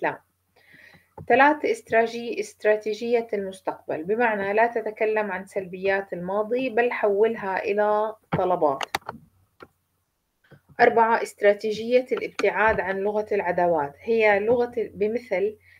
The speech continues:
هي لغة الأوامر مثل لغة القضاة والمحامين والشرطة، فالتأثير في الفرد بواسطة الأدب يكون أكبر من التأثير بواسطة العنف والأوامر.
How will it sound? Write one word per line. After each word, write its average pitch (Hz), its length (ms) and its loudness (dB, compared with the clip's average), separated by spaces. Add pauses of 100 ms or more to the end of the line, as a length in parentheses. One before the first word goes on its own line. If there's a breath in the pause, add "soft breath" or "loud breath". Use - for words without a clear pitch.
(140 soft breath)
هي 214 260 4
لغة 269 320 2
الأوامر 196 680 0 (380 soft breath)
مثل 233 300 -2
لغة 220 360 2
القضاة 196 580 2
والمحامين 196 840 -2
والشرطة، 185 640 -8 (360 soft breath)
فالتأثير 226 600 -2
في - 160 -4
الفرد 208 480 0
بواسطة 208 640 -2
الأدب 247 460 -2 (100)
يكون 202 580 -4
أكبر 233 360 0
من 214 160 -6
التأثير 214 600 -2
بواسطة 185 720 -4
العنف 202 480 -6
والأوامر. 151 760 -4